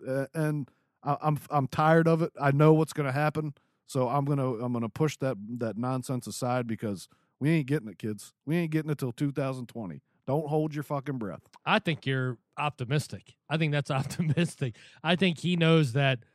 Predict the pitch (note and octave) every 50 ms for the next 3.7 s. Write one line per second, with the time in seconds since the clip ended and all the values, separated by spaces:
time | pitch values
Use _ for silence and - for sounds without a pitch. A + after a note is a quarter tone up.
0 | _ _ _ _ _ _ - D3 C#3+ - - F#3 F3+ F#3 F3+ - - F3 E3 D#3
1 | D3 C3+ C3 C#3 D3 C#3+ C#3 C#3 C3+ C3+ B2+ B2+ B2+ C3+ B2 - D3 C#3+ C#3 B2+
2 | - - - C#3+ C#3 C3 B2 B2 C#3 D3+ B2 C3 C3 A#2 C#3 C#3+ D3 C3 - C3+
3 | C3 B2 A#2 A#2 C3 B2 A#2 G#2 B2 A#2+ A#2 A#2 A#2+ A2+